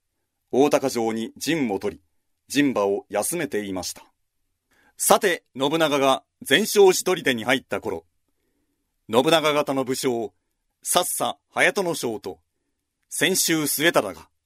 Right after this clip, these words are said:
三百騎ほどで先駆けして、桶狭間山北西で、今川方前衛部隊と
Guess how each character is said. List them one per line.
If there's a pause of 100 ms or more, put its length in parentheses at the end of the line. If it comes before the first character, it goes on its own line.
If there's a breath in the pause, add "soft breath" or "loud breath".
(520)
三
百
騎
ほ
ど
で
先
駆
け
し
て、 (640)
桶
狭
間
山
北
西
で、 (400)
今
川
方 (160)
前
衛
部
隊
と